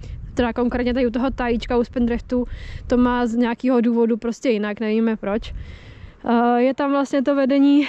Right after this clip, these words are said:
dole pod tou stavbou, my jsme si nechali vytisknout tři D tiskárně, eh, takovou podložku, která vlastně roztahuje ty bovdeny a mělo by to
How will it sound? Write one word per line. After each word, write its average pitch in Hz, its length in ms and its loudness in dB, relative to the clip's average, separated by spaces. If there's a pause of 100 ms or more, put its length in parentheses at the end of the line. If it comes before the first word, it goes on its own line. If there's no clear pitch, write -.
(280)
dole 262 600 2
pod 262 140 -10
tou 302 200 2
stavbou, 262 540 0
my 262 100 -2
jsme 269 100 -6
si 277 120 -2
nechali 269 380 0
vytisknout 262 420 -2
tři 285 120 -4
D 269 220 0
tiskárně, 269 760 -2 (600)
eh, 254 40 0 (480)
takovou 269 720 0
podložku, 254 600 -2
která 247 240 -2
vlastně 262 300 0
roztahuje 254 580 0
ty 285 140 0
bovdeny 254 680 2
a 254 60 -2
mělo 247 260 2
by 240 120 -2
to 254 340 -2